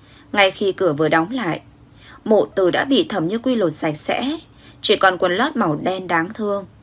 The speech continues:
treo trên mắt cá chân, trông rất gợi tình. Cơ thể của Mộ Từ đã sớm ướt át, nên không cần màn dạo đầu mà Thẩm Như Quy cũng không có kiên nhẫn làm vậy. Anh đã đợi rất lâu, rất lâu.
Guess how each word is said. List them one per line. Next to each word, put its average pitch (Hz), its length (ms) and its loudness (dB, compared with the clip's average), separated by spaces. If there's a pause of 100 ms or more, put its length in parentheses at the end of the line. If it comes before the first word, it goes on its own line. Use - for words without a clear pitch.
(140)
treo 180 220 0
trên 170 240 -2
mắt 233 200 -4
cá 165 160 2
chân, 180 280 -6 (380)
trông 170 240 0
rất 160 220 -6
gợi - 240 -2
tình. 151 200 -2 (680)
Cơ 208 140 8
thể 190 180 2
của 170 140 4
Mộ 160 240 0
Từ 165 200 2
đã 151 160 0 (160)
sớm 170 280 0
ướt - 240 -4
át, 247 240 -2 (480)
nên 269 120 8
không 277 200 2
cần 180 180 2
màn 165 200 -2
dạo 156 280 0
đầu 156 320 -4 (320)
mà 180 140 4
Thẩm 156 220 -2
Như 170 200 -4
Quy 180 220 -4
cũng 143 140 -2
không 185 160 -2
có 165 140 0
kiên 165 280 -4
nhẫn 165 160 -4
làm 196 240 -4
vậy. 151 260 -2 (680)
Anh 175 160 2
đã 143 120 4
đợi 185 220 2
rất 233 280 -2
lâu, 190 260 -6 (420)
rất 214 340 0
lâu. 180 280 -6